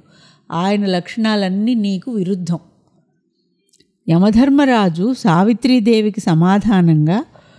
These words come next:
"మానవుల అమరత్వ ఆకాంక్ష మిడిసిపాటు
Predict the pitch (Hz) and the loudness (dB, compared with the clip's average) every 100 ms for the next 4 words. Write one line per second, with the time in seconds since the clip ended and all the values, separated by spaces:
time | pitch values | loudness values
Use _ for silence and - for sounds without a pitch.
0 | _ _ _ 185 170 185 254 320 302 294 | _ _ _ 0 2 2 2 2 2 2
1 | 285 - 180 190 277 294 277 285 254 226 | 0 -4 0 2 2 -2 -4 -2 0 -2
2 | - 208 170 151 190 254 226 - _ _ | -2 -2 -2 -2 -2 -2 -4 -6 _ _
3 | _ _ _ _ 196 208 247 285 330 349 | _ _ _ _ 2 4 4 2 2 0
4 | 269 311 269 247 | 0 0 0 0